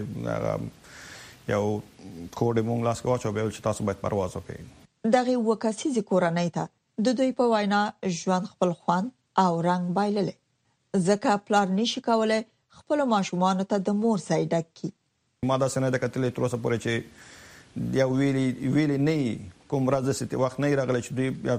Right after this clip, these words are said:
Speaker 1: سرخان په سر ناست یو وارې مور یادوي. نو ډېر سخت دی، هغه ډوډۍ هم بیخي تغییر، حالت تغییر شي. یا نور د دوی د مینځلو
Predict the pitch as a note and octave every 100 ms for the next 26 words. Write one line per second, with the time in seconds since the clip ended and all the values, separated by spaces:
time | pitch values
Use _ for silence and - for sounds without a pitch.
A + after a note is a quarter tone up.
0 | - A#2+ - D3+ C#3 D3 C#3+ C#3+ C#3 B2
1 | B2 A#2 A#2 A2 F#2+ F#2 D2 D2 - _
2 | _ _ _ - A#2 B2+ C#3 D3 C#3+ -
3 | G2+ G#2+ A2 B2 D#3 C#3+ A2+ - A#2 A#2+
4 | A2+ - A2 A2 G#2+ A2 A2+ - G2 G2
5 | - F#2+ - - - - - - - -
6 | B2+ C3 B2+ B2+ B2 C3 C#3 C3+ C3 -
7 | D#3+ B2+ B2+ A#2+ C#3